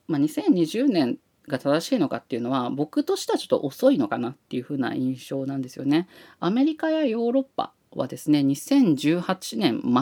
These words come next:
末、まあ、今年末ですね。今年の終わり頃からも、あの、試験的な、まあ、いわゆるエルティーイーの時もありましたよね。四ジーの時もありましたよね。まあ、先行的に、えー、四ジー、エルティーイーっていうのを、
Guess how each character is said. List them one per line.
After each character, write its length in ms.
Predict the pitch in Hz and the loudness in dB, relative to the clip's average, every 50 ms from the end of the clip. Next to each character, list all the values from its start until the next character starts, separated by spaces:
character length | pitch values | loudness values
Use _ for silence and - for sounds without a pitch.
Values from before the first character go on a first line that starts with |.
| 151 - | 0 -2
末、 220 | - - - _ _ _ | -10 -10 -10 _ _ _
ま 80 | - 127 | -8 -8
あ、 40 | - | -4
今 140 | - 143 - | -4 -2 -2
年 280 | 160 151 - - 165 156 165 165 | -2 -4 -2 -2 -2 -2 -2 -4
末 180 | - - 131 | -6 -8 -8
で 60 | 98 | -8
す 120 | - - 127 | -4 -2 0
ね。 200 | 131 139 147 _ _ - - - - _ _ | 0 0 -2 _ _ -20 -20 -20 -20 _ _
今 120 | - 160 - | -14 -10 -8
年 340 | - 190 202 - - - 233 | -6 -8 -8 -8 -8 -4 -2
の 320 | 226 226 233 226 220 - | 0 0 0 0 0 2
終 100 | - 151 | 2 2
わ 100 | 160 175 | 2 2
り 140 | 185 202 202 | 0 -2 -4
頃 280 | 196 - 233 233 196 165 | -4 -2 -2 0 0 -2
か 140 | - 202 214 | -2 -2 -2
ら 100 | 196 156 | 0 0
も、 240 | 131 117 117 - - _ _ _ _ _ _ _ _ _ - - | 0 0 -2 -4 -8 _ _ _ _ _ _ _ _ _ -16 -12
あ 120 | 135 127 | -8 -6
の、 320 | 120 120 120 120 123 127 | -6 -6 -6 -8 -10 -10
試 160 | 131 - - - | -10 -12 -6 0
験 200 | 170 165 160 160 | 2 2 2 2
的 220 | - 151 - 147 | -2 -4 -2 0
な、 200 | 151 170 240 - _ _ | -2 -2 -2 -8 _ _
ま 120 | 147 135 | -2 -2
あ、 20 | 123 | 0
い 80 | 131 | 0
わ 100 | 139 135 | 0 0
ゆ 100 | 131 127 | 0 0
る 240 | 120 120 113 120 - _ _ _ - - - _ _ _ _ _ _ _ _ _ _ _ | 0 -2 -4 -4 -6 _ _ _ -20 -20 -20 _ _ _ _ _ _ _ _ _ _ _
エ 80 | - 151 | -2 0
ル 140 | 165 175 180 | 0 0 -2
テ 120 | _ 196 | _ -4
ィ 40 | 196 | -2
ー 60 | 220 226 | -2 -2
イ 20 | |
ー 20 | |
の 100 | 175 127 | -2 -2
時 180 | - - - 120 | -4 -6 -8 -6
も 80 | 117 117 | -2 0
あ 20 | |
り 60 | 135 | 2
ま 160 | 143 156 151 | 2 2 2
し 80 | 147 - | -2 -4
た 80 | - 117 | -4 -4
よ 60 | 113 | -4
ね。 120 | 120 123 - | -4 -2 0
四 280 | 147 151 175 185 180 | 2 2 4 2 2
ジ 140 | 160 180 202 | 2 2 0
ー 40 | 190 | 0
の 80 | 143 | 0
時 220 | 131 - 127 - 131 | -2 -4 -8 -6 -6
も 160 | 127 123 131 | -6 -6 -6
あ 80 | 135 131 | -6 -4
り 80 | 135 | -4
ま 160 | 139 143 147 | -2 -2 -4
し 80 | 147 - | -4 -6
た 80 | - 123 | -6 -4
よ 40 | |
ね。 200 | 123 127 131 139 _ - - 175 - - | -4 -4 -4 -6 _ -20 -20 -20 -8 -8
ま 60 | 151 | -8
あ、 20 | |
先 300 | 151 - 190 196 202 214 | -4 -4 -4 -4 -4 -4
行 240 | _ - 208 208 202 | _ -4 -4 -4 -4
的 300 | - - - - 233 233 | -6 -10 -8 -6 -2 2
に、 380 | 269 285 277 233 151 113 - _ _ _ _ _ | 4 4 4 4 2 -2 -4 _ _ _ _ _
え 120 | - 147 | -6 -4
ー、 40 | 131 | -2
四 260 | 131 143 147 147 147 | 2 4 6 6 6
ジ 300 | 139 151 156 143 123 - - | 4 2 -2 -2 -2 -2 -4
ー、 40 | 139 | -4
エ 60 | 131 | -4
ル 100 | 135 131 | -4 -6
テ 140 | _ - 147 | _ -2 0
ィ 20 | |
ー 140 | 143 160 156 | 0 2 0
イ 20 | 139 | -2
ー 40 | - | -2
っ 20 | |
て 80 | _ 131 | _ -6
い 60 | 123 | -6
う 80 | 123 139 | -4 -4
の 220 | 147 185 226 247 | -2 0 0 0
を、 140 | 202 - | 0 -2